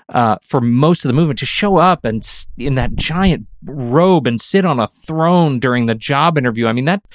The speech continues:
that's, uh, th-, th-, sets an, an interesting bar for the character. Where do you go from here?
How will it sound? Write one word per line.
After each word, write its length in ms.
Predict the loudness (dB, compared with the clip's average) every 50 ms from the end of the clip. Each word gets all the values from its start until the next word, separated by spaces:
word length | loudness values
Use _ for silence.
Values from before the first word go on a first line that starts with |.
| -20 -20 -20 -20 -20 -16 -4
that's, 420 | 0 0 0 0 0 -4 -2 0 2
uh, 280 | 4 4 4 2 0 -2 _ _ _ _ -2
th-, 220 | 0 0 0 0 -2
th-, 140 | -6 -8 -8
sets 400 | -4 0 0 0 0 0 -2 -2
an, 180 | -2 -2 -2 -2
an 160 | -2 -4 -2 2
interesting 540 | 2 2 2 2 -2 -2 -2 -2 -2 -2 0
bar 400 | 0 0 2 2 2 2 0 -2
for 160 | -2 -4 -4
the 80 | -4 -4
character. 420 | -2 0 2 2 2 0 -2 -6
Where 280 | -4 0 2 4 4 4
do 80 | 4
you 160 | 4 2 0 0
go 380 | 0 0 2 2 4 2 2
from 260 | 0 -2 -4 -4 -4
here? 520 | -4 -2 0 2 2 2 2 0 -4 -6